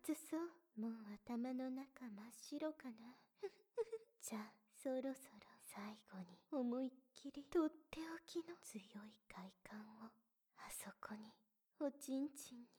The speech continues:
たくさん与えてあげる。たっぷりあげる。覚悟はいい？心の準備はできた？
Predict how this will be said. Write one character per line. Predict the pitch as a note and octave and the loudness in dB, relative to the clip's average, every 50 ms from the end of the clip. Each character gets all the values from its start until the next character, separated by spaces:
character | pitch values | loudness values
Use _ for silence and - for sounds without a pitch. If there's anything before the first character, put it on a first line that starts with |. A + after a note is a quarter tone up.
| - - | -2 4
た | E4+ D#4 D#4 D#4+ E4 E4 E4 E4 F4 F4 E4+ F4 | 6 8 10 10 10 10 10 10 10 8 6 2
く | - - - - - | -4 -8 -8 -8 -6
さ | - E4+ | -6 -6
ん | F4 | -6
与 | - - _ - - F#3 F3+ - - | -8 -10 _ -14 -12 -12 -12 -12 -12
え | - F3+ F#3 F#3 - - - | -14 -12 -12 -14 -14 -16 -14
て | - F#3+ | -12 -12
あ | F#3+ G3 G3 | -12 -12 -14
げ | - - G3+ G3+ | -14 -16 -14 -14
る。 | - - - _ - | -16 -16 -6 _ 6
た | D4 B3+ B3+ B3+ B3+ C4 C4+ C#4 C#4+ D4 | 6 8 8 8 8 8 8 8 8 6
っ | C#4+ C#4+ - - - _ | 6 2 -6 -18 -20 _
ぷ | - - E4+ | -4 -2 0
り | F4+ F4 E4+ E4+ - - - - | 0 0 -2 -6 -10 -10 -12 -10
あ | F#3 F#3 - | -10 -10 -12
げ | - G3+ | -14 -16
る。 | - - - - - _ _ _ _ _ _ _ _ | -14 -14 -16 -16 -18 _ _ _ _ _ _ _ _
覚 | - C4 B3+ B3+ - - A3+ - | 2 2 2 2 0 -2 0 2
悟 | A3+ G#3 G3+ | 2 2 2
は | G#3 G3 | 2 -2
い | F#3+ G3 G#3+ A3+ A3+ A3+ G#3+ G3 G#3 | -4 -4 -4 -6 -6 -6 -6 -8 -2
い？ | A3 | 2
心 | B3+ C#4 C4+ C4+ D4 D4 D4 D#4+ D#4 | 4 4 4 6 6 8 8 10 10
の | D4+ D#4+ D#4+ C#4+ | 8 8 8 6
準 | - D4 D#4 E4 F4 F4 | 6 6 6 8 8 8
備 | D#4 C4+ A3+ | 8 6 2
は | G#3+ A3+ A#3 | 2 0 2
で | A3 C#4 D4+ D4+ | 4 4 4 2
き | - - - | 0 -4 -16
た？ | _ - B3+ | _ -12 -12